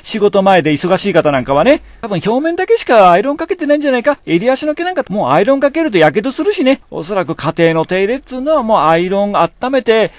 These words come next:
一分ぐらいで終わらしてると思うよ、お客様っつうのはね。一分、二分アイロンかけて終わり。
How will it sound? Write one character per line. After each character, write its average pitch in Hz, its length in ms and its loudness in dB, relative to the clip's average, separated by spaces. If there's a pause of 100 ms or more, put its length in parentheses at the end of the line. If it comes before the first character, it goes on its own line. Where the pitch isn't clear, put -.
(160)
一 165 160 -4
分 170 340 -6
ぐ 214 80 -6
ら 320 120 0
い 370 40 -8
で 320 60 -2
終 196 180 2
わ 226 60 2
ら 269 80 -4
し - 80 -6
て 330 40 -6
る 370 60 -12
と 302 80 -6
思 311 140 -4
う 311 80 -2
よ、 262 80 6
お 254 40 2
客 247 200 -2
様 247 220 -4
っ 269 60 -18
つ 269 120 -10
う 269 40 -6
の 262 100 -2
は 214 60 2
ね。 214 220 -4
一 180 140 -8
分、 170 280 -6
二 196 120 -6
分 214 340 -8
ア 170 80 0
イ 185 80 -2
ロ 202 100 -6
ン 202 60 -8
か - 140 -10
け 247 80 -10
て 214 100 -6
終 185 80 -2
わ 185 80 2
り。 196 180 -4